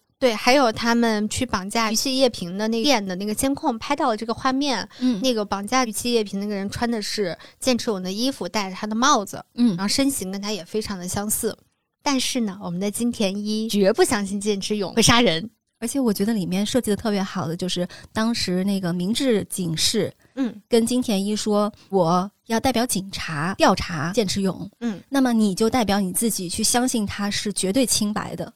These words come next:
Speaker 1: 嗯。剑之勇和那个明世他们两个人是同事。
Speaker 2: 就两个人就是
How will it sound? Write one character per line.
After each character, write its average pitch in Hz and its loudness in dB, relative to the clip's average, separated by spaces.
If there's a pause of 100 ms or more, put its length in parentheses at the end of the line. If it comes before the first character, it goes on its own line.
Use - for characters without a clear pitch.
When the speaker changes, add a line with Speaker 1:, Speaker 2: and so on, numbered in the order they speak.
Speaker 1:
嗯。 262 -2 (220)
剑 311 2
之 262 0
勇 214 -2
和 175 -6
那 214 -2
个 180 -4 (300)
明 196 -4
世 247 2 (160)
他 240 -4
们 277 6
两 233 4
个 190 -6
人 202 0
是 233 0
同 185 -6
事。 208 -2 (160)
Speaker 2:
就 294 4
两 208 6
个 233 4
人 254 6
就 294 0
是 277 0